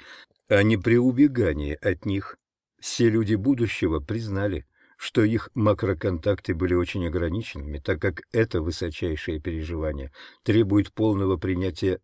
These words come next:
всего, что происходит в мире, не только положительного, но и отрицательного. Тут Кэрол сказала, что наш недавний макроконтакт был только пятым в ее жизни, после того, как она достигла этого уровня осознания,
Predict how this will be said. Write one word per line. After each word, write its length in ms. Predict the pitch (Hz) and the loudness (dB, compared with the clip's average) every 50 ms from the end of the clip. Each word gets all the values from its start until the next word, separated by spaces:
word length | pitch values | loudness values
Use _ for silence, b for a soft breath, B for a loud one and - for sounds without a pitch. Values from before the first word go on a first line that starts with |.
| _ | _
всего, 480 | - - - - - 113 101 90 95 98 | -12 -10 -8 -2 0 2 4 4 4 2
что 200 | - - - 90 | 2 0 -4 -4
происходит 640 | 78 - 90 85 82 - - - 98 90 87 82 - | -2 -2 -2 -2 -2 -4 -2 -2 0 0 0 -2 -2
в 80 | 95 92 | -2 -2
мире, 340 | 95 92 87 82 73 73 71 B B B _ | 0 0 0 -2 -2 -4 -6 B B B _
не 220 | - 113 120 135 135 | 2 6 6 6 6
только 560 | - - 180 165 147 - - 95 78 73 73 - | 6 4 2 2 4 2 2 2 2 2 -2 -2
положительного, 1000 | - 98 87 90 90 80 - 180 - - - 76 67 69 67 67 71 69 65 - _ _ | -2 0 2 2 2 0 -2 -4 -6 -6 -6 -6 -6 -6 -6 -6 -6 -6 -8 -10 _ _
но 240 | 107 101 95 90 87 | 0 0 2 2 2
и 80 | 87 | 2
отрицательного. 1160 | 87 90 92 - 95 92 95 - - - - - - - - 67 67 69 67 67 67 67 - - _ _ _ _ _ _ _ _ _ _ _ _ _ _ _ _ _ _ _ _ _ | 2 2 0 -2 -4 -6 -6 -6 -6 -6 -6 -6 -6 -6 -8 -8 -6 -6 -6 -6 -6 -8 -10 -14 _ _ _ _ _ _ _ _ _ _ _ _ _ _ _ _ _ _ _ _ _
Тут 240 | - 110 113 110 - | 2 2 2 2 2
Кэрол 340 | - 135 135 139 143 147 131 | 4 4 6 6 4 2 0
сказала, 560 | - - - 156 151 131 113 95 - 92 92 | -2 -4 -2 -2 -2 0 2 2 2 2 0
что 240 | 85 - - - 92 | -2 -4 -4 -2 -2
наш 300 | 98 120 127 - - - | 0 0 -2 -4 -2 -2
недавний 500 | 113 101 92 87 101 104 95 92 90 87 | 0 0 2 0 0 0 0 -2 -2 0
макроконтакт 800 | 87 87 85 78 - 90 82 - 90 85 78 - 113 107 95 87 | 0 0 -2 -2 -2 -6 -6 -4 -6 -6 -4 -4 -4 -4 -4 -2
был 200 | 87 90 87 80 | -2 -2 -2 0
только 340 | - 101 92 82 - 98 | 0 0 0 2 0 -2
пятым 500 | 78 - - 113 104 92 - - 78 73 | -2 2 2 4 4 4 0 -4 -6 -4
в 60 | 73 76 | -4 -4
ее 200 | 76 76 82 82 | -4 -2 -4 -4
жизни, 400 | 78 85 85 78 78 82 80 80 b b b b b b b | -4 -4 -6 -4 -6 -8 -10 -10 b b b b b b b
после 380 | - - 101 98 - - 101 98 | 0 2 2 2 2 0 -2 0
того, 240 | - 113 104 104 101 | 0 0 0 0 0
как 220 | - - 80 - | 0 -2 -2 -2
она 160 | 95 87 87 82 | -2 -2 -2 -2
достигла 580 | 80 85 - - - - 87 85 85 90 - - | -2 -4 -6 -6 -8 -6 -4 -2 -2 -2 -2 -2
этого 420 | - 110 95 - - 95 90 95 - - | -2 -4 -2 -2 -2 -2 -2 -2 -2 -2
уровня 420 | 107 92 95 95 90 95 98 - | -2 0 0 0 0 -2 -4 -4
осознания, 720 | - 113 104 - - 104 92 92 98 101 101 101 98 101 104 | -4 -4 -4 -2 -2 -4 -2 -2 -2 -2 -2 -2 -2 -4 -4